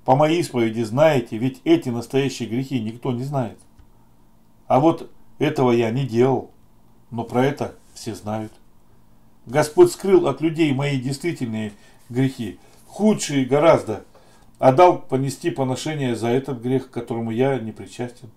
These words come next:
Этот грех далеко не столь тяжек, как истинный. Так я понесу клевету». Вот это был хороший урок тому батюшке. Действительно, про нас сказали плохо, и мы сразу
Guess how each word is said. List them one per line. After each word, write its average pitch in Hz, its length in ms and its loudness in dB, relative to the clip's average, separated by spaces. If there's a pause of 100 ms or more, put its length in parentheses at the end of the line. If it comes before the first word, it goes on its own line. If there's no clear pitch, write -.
(720)
Этот 185 340 6
грех 170 220 4
далеко 175 400 6
не 208 140 2
столь 202 280 2
тяжек, 180 360 4
как 180 240 -4
истинный. 120 480 -6 (1300)
Так 123 180 -10
я 147 140 -2
понесу 143 380 -4
клевету». 104 520 -12 (720)
Вот 156 200 2
это 190 180 6
был 151 260 -2 (800)
хороший 156 440 2
урок 139 240 0
тому 120 220 -4
батюшке. - 540 -10 (640)
Действительно, 160 520 0
про 139 180 2
нас 190 200 4
сказали 143 360 0
плохо, 120 400 -2
и 117 100 -2
мы 123 120 -2
сразу 147 480 0